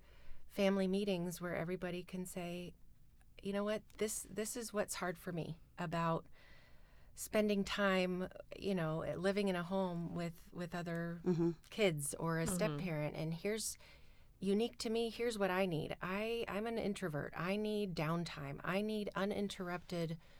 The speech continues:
Speaker 1: you know, phases throughout the day in order to regenerate my energy, and then I can be more open to,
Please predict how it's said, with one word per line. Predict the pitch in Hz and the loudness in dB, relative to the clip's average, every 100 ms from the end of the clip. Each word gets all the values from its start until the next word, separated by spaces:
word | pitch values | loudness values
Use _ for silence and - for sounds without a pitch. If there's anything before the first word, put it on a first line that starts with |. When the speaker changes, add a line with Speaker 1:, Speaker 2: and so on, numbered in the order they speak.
| - - - - - - - | -20 -20 -18 -18 -20 -20 -10
Speaker 1:
you | 214 196 | -2 0
know, | 160 160 - - - - - - - - - - - - - - - | 0 -2 -6 -18 -20 -20 -20 -20 -20 -20 -20 -20 -20 -16 -12 -12 4
phases | 214 226 208 180 156 151 | 4 4 2 2 2 2
throughout | - 175 180 175 | -2 0 0 0
the | |
day | 165 180 190 175 156 170 - - | 0 4 4 2 0 -4 -14 -6
in | - 190 | 0 2
order | 190 190 | 2 0
to | 190 | -2
regenerate | 180 185 165 185 202 185 185 | -2 0 2 2 4 2 0
my | 185 | -2
energy, | 175 175 170 175 | -2 -2 -2 -2
and | 170 170 | 0 4
then | 202 | 4
I | 214 | 4
can | 190 180 | 2 -2
be | 160 | 0
more | 156 151 143 | 2 2 2
open | 147 147 147 | 2 0 -4
to, | 143 156 156 147 | -4 -4 -4 -6